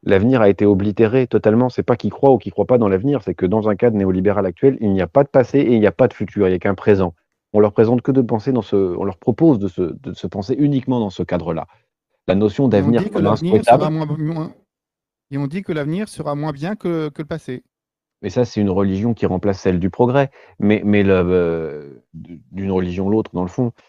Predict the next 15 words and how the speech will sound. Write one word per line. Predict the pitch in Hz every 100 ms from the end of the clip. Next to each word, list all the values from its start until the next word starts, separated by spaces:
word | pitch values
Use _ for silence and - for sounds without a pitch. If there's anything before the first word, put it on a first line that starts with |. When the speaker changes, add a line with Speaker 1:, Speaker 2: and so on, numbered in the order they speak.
| _ -
Speaker 1:
Mais, | 101 95
mais | 98
je | 98
crois | - 135
qu'en | 101
fait, | 143 113
elle | 104
ne | 92
fait | 110
même | 113 107
plus | 117
sens. | - 160 135 -
Les, | 98
les, | 90 98
les, | 85 101